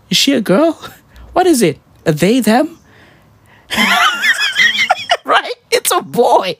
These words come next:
<laughs> Bruh, let's check this shit. Right? Ethnic groups in Ecuador. Uh,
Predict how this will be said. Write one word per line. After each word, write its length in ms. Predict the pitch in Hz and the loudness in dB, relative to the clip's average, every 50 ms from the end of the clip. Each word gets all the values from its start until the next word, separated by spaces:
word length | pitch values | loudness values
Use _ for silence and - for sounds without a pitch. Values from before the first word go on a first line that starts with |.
| _ _ | _ _
<laughs> 2250 | - - 415 605 - - - - - - - - - - - 381 508 508 - 605 605 _ _ - - - _ _ 587 - _ _ _ _ - _ _ _ - - - - - - | -2 0 0 0 0 -2 -4 -6 -4 -2 -4 -6 -4 -4 -6 -6 -6 -6 -8 -10 -10 _ _ -10 -10 -10 _ _ -14 -14 _ _ _ _ -20 _ _ _ -18 -18 -18 -18 -10 -2
Bruh, 340 | - - 240 233 190 131 - - _ _ _ _ _ _ _ _ _ _ _ - - _ _ _ _ | 0 2 2 2 0 -4 -8 -14 _ _ _ _ _ _ _ _ _ _ _ -20 -20 _ _ _ _
let's 120 | - 180 - | -4 -4 -2
check 240 | - - 226 202 | -2 -2 -4 -4
this 120 | - 233 165 | -4 -6 -6
shit. 280 | - - 160 135 110 - _ _ _ _ _ _ _ _ _ _ _ _ _ _ _ _ _ - | -4 -4 -4 -4 -6 -8 _ _ _ _ _ _ _ _ _ _ _ _ _ _ _ _ _ -4
Right? 200 | 165 165 160 - - | -2 -2 -2 -4 -6
Ethnic 480 | 180 180 175 - - 180 170 170 151 131 | -6 -6 -6 -6 -6 -6 -6 -6 -6 -6
groups 680 | 160 156 156 151 147 131 - - - - - - - | -6 -2 0 0 0 -2 -4 -8 -8 -6 -6 -6 -4
in 180 | - - 151 147 | -2 0 2 2
Ecuador. 880 | 147 139 131 - - 139 135 135 127 151 156 156 156 156 151 147 143 - _ _ _ _ _ - - _ _ _ _ _ _ _ _ _ _ _ _ _ _ | 2 0 -2 -4 -6 -6 -6 -2 0 2 4 4 4 4 2 0 -2 -6 _ _ _ _ _ -20 -20 _ _ _ _ _ _ _ _ _ _ _ _ _ _
Uh, 840 | - 135 143 135 131 131 127 127 123 117 117 131 127 123 123 131 | -2 0 2 2 2 2 0 0 -2 -2 -4 -6 -8 -10 -12 -12